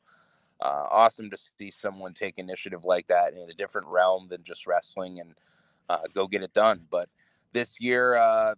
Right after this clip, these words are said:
it's gonna be someone else who, uh, you know, gets the recognition for going above and beyond and, um,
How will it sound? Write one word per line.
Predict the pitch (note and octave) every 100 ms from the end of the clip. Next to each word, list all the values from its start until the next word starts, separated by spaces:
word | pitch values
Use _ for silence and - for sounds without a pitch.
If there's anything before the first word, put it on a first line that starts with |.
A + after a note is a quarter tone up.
| _
it's | G#2+ G#2+ A#2 -
gonna | A#2+
be | A2+
someone | - A#2+ A#2 A2+
else | B2 G#2+ -
who, | G#2 F#2+ G2
uh, | F#2+ F#2
you | G2+
know, | G2+
gets | F#2+ G#2+ -
the | G2
recognition | G2+ G2 G2 G2 - F#2+
for | - F2+
going | G2 F#2+
above | F2+ G2 F#2+
and | F2+
beyond | F2+ F#2 F#2+ F2+ E2+
and, | E2+ _ _ _ _ _ -
um, | E2+ E2+ E2+ E2 E2+